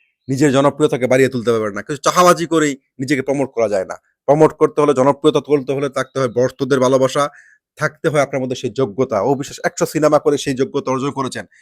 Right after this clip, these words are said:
আজকে বারে-, গৌ-, বা-, গৌতমের মুখে, গৌতম দেখেন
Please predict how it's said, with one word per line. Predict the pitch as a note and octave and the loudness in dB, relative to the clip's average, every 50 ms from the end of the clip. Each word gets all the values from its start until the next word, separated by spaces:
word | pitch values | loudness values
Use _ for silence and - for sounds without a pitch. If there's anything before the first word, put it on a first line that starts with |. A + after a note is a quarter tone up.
| _ _ _ _ - | _ _ _ _ -2
আজকে | C#3+ D3+ - - F3+ | -2 -2 -2 -2 -4
বারে-, | D#3 A#2+ B2+ C3 C#3 C#3+ C#3 | 0 2 2 2 0 -2 -6
গৌ-, | C#3 G#2 B2+ G#2+ | -8 -8 -8 -4
বা-, | G2 B2+ C3 B2+ - | -2 0 0 0 0
গৌতমের | B2 A#2+ D3+ D#3 - F3 E3 F#3 | 2 2 2 4 4 2 2 2
মুখে, | F3 E3 D#3 - D#3+ C3+ - - _ - B2+ | 2 2 2 2 2 2 2 -2 _ -6 -2
গৌতম | C#3 C#3+ D#3+ - F3 F3 | 0 0 0 0 -2 -2
দেখেন | E3 - - F3 E3 | -2 -2 0 -2 -2